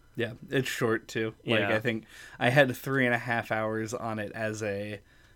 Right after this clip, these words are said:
Speaker 1: uh, like, before I started this, and that cannot possibly be, like, a straight-through playthrough, because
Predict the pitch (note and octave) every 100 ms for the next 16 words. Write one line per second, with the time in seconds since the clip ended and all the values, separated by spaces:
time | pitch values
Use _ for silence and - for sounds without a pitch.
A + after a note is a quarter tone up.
0 | - - A#2 G2+ C#2+ - C3+ B2+ B2+ -
1 | B2 A2+ G#2+ - A2+ A2+ C3 C3+ C#3+ -
2 | - B2 A#2 A2+ - - - - _ -
3 | - C3 B2 A#2 A#2 - C3 A#2+ - C#3+
4 | C3 C#3 C3+ C3 C3 C3 B2+ B2 B2+ C#3
5 | - - C3+ B2+ C3 D3 C#3 C#3 C3+ B2+
6 | C3+ C3 C#3 F3+ F3+ E3+ B2 C3 A#2 A2